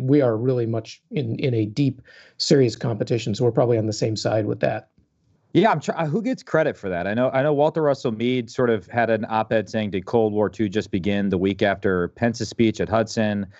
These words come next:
Speaker 2: Uh, Neil Ferguson has been using the phrase. Even Henry Kissinger conceded we're in the foothills of a cold, foothills of a Cold War, I think was the phrase he used. But, uh, I, I, for lack of a better analogy, I do think it's a useful framework.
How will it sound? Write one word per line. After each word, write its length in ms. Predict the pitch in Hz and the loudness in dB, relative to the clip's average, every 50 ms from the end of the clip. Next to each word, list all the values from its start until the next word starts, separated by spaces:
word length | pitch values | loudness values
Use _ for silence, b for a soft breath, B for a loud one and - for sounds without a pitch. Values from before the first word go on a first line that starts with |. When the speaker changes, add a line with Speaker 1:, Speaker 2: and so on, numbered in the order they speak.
| b b b b b | b b b b b
Speaker 2:
Uh, 140 | - 92 87 | 0 0 2
Neil 160 | 107 123 127 117 | 2 2 2 2
Ferguson 460 | 117 - 120 123 123 123 - 131 123 | 2 2 0 2 0 0 -2 -2 -2
has 100 | 117 107 | -2 -2
been 120 | 110 113 | -2 -2
using 240 | 113 107 101 113 104 | -2 0 0 -2 -2
the 60 | 101 95 | -2 0
phrase. 360 | - 113 107 104 104 98 98 | 2 2 2 2 2 0 0
Even 200 | 156 151 143 135 | 0 2 2 2
Henry 220 | 135 131 123 120 113 | 2 2 2 0 0
Kissinger 420 | - 131 117 117 127 117 120 107 | 0 -2 -2 0 0 -2 -2 -2
conceded 420 | - 101 90 - 120 110 110 98 | -2 -4 -4 -2 0 0 0 0
we're 80 | 95 107 | 0 0
in 60 | 101 | -2
the 80 | 90 85 | -2 -2
foothills 480 | - - 135 - 120 127 120 117 107 | 0 0 0 2 2 0 0 0 0
of 80 | 117 101 | -2 -4
a 40 | 101 | -4
cold, 360 | - - 120 113 113 110 - b b b | 0 2 2 2 2 0 -4 b b b
foothills 420 | - 175 117 135 139 139 139 117 | 2 2 4 4 2 2 2 0
of 60 | 127 | -2
a 40 | 120 | -4
Cold 220 | 117 - 127 120 113 | -2 -2 0 0 2
War, 180 | 113 117 117 | 2 2 0
I 40 | 113 | 0
think 160 | - 117 104 | -2 -4 -6
was 80 | 104 90 | -6 -6
the 80 | 98 | -6
phrase 240 | - - 104 101 95 | -2 -2 -2 -2 0
he 80 | 107 104 | -2 -2
used. 360 | 98 98 98 107 117 113 - | 0 0 0 0 -2 -2 0
But, 220 | - 110 104 98 | 2 2 2 2
uh, 200 | 101 98 95 90 - B B B B B B B B | 2 2 0 0 -2 B B B B B B B B
I, 100 | 160 - - | -2 0 0
I, 60 | 170 160 | -2 0
for 180 | - 180 175 | 2 4 4
lack 240 | 165 190 208 208 - | 4 4 2 0 0
of 100 | 180 143 | -2 -2
a 60 | 143 | 0
better 260 | 123 143 143 135 127 | 0 0 0 0 -2
analogy, 480 | 120 110 110 110 120 123 117 107 107 104 | -2 -4 -4 -4 -2 -4 -4 -6 -6 -8
I 60 | 95 | -8
do 160 | 95 110 135 | -6 -6 -6
think 160 | 120 156 143 120 | -6 -6 -8 -8
it's 100 | 113 113 | -8 -6
a 40 | |
useful 340 | 107 110 120 113 - - 110 | -4 -4 -4 -4 -2 -4 -4
framework. 560 | - - - 117 113 110 107 104 98 95 95 | -4 -2 -2 -2 0 0 0 -2 -2 -4 -6